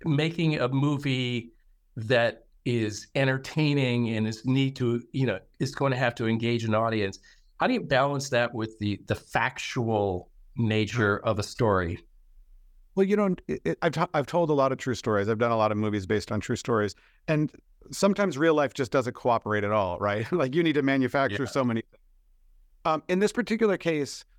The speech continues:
Speaker 2: it, it really was a rare example of something where it's like, what actually happened really was just so dramatic and beyond belief that we didn't have to manufacture anything. I mean,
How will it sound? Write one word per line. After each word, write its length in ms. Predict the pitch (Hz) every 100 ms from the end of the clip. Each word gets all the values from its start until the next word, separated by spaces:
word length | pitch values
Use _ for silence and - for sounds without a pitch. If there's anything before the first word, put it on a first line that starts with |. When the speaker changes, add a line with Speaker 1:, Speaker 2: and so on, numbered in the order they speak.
| _ -
Speaker 2:
it, 80 | - -
it 80 | 165
really 380 | 147 175 214 202
was 180 | 180
a 80 | 160
rare 320 | 147 151 156
example 480 | 147 123 139 127 120
of 100 | 110
something 340 | - 127 127 117
where 120 | 113
it's 120 | 104
like, 100 | 117
what 260 | 101 113 147
actually 440 | 147 147 147 131
happened 560 | 107 123 127 147 151 147 _ _ _ _ _
really 360 | 107 131 151 143
was 180 | 123 101
just 320 | 127 - -
so 220 | 151 160
dramatic 500 | 156 147 131 123 110
and 100 | 113
beyond 280 | 117 117 120
belief 420 | 107 117 113 95 - _ _
that 80 | 131
we 100 | 151
didn't 180 | 190 202
have 100 | 165
to 60 |
manufacture 800 | 147 143 151 120 - 151 - 120
anything. 460 | 131 160 110 98 104
I 60 |
mean, 240 | 120 127